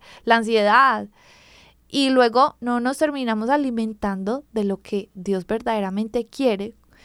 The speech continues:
que nos alimentemos atravesando ese desierto. Otra de las cosas que nos podemos echar en medio de esa mochila, pues en la mochila,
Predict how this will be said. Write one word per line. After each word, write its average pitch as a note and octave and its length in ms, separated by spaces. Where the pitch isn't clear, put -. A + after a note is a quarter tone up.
que A3+ 120
nos G#3+ 140
alimentemos A3 800
atravesando A#3+ 840
ese G#3+ 200
desierto. G#3+ 580
Otra C#4+ 260
de D#4 40
las B3 160
cosas D4 260
que D4 120
nos B3 160
podemos A#3 400
echar A3 500
en C4+ 180
medio C#4 320
de A3+ 100
esa A#3+ 160
mochila, G#3+ 640
pues B3+ 180
en A3+ 120
la A3 100
mochila, G#3 540